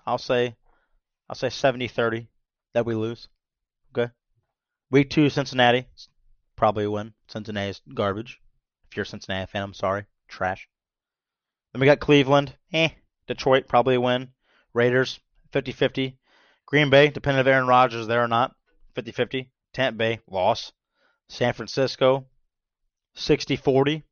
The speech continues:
Uh, you know, I don't know what's gonna happen there, if Trey Lance is gonna start or if, uh, you know, Jimmy G is gonna come in. Uh, Pittsburgh,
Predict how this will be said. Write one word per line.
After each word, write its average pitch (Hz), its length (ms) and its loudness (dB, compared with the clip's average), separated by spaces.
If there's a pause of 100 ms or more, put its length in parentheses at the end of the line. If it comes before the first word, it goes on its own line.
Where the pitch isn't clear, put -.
(840)
Uh, 120 120 2
you 120 160 -2
know, 120 80 0
I 123 40 4
don't 127 120 0
know 123 80 0
what's 123 140 -2
gonna 120 140 2
happen 117 260 0
there, 120 120 2
if 127 80 2
Trey 123 160 -2
Lance 117 220 -4
is - 80 -12
gonna 117 120 -6
start 127 440 0
or 104 320 -4
if, 104 200 -6
uh, 104 280 -2 (680)
you 110 120 -10
know, 107 240 -4 (520)
Jimmy 123 200 -2
G 117 160 -2
is 113 100 -2
gonna 117 140 -4
come 123 180 0
in. 131 220 -2 (800)
Uh, 107 280 4
Pittsburgh, 147 600 2